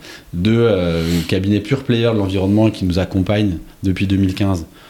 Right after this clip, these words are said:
en tant que fournisseurs, prestataires, partenaires méthodologiques, sont également nos clients, puisqu'on leur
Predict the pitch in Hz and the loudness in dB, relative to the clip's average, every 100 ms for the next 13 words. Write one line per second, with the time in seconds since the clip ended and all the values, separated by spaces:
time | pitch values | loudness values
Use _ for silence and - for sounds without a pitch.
0 | - - - 90 90 92 - 80 78 - | -20 -20 -12 -8 -4 -4 -4 -6 -6 -2
1 | 147 139 135 131 113 - - 165 - 127 | 2 2 2 0 -6 -6 -4 -4 -4 -4
2 | 131 120 - 160 - 139 127 117 117 135 | -4 -4 -4 -4 -4 -4 -4 0 2 2
3 | 131 107 92 101 185 214 - - - - | 2 0 0 0 0 -4 -10 -20 -20 -20
4 | - - 113 110 - - - - 156 139 | -10 -2 0 0 -6 -8 -4 0 2 2
5 | 123 127 147 175 175 - - - 80 110 | 2 0 0 -4 -8 -16 -20 -6 0 0
6 | 113 90 98 107 104 - 82 82 80 | 0 -2 -2 -2 -6 -8 -6 -4 -4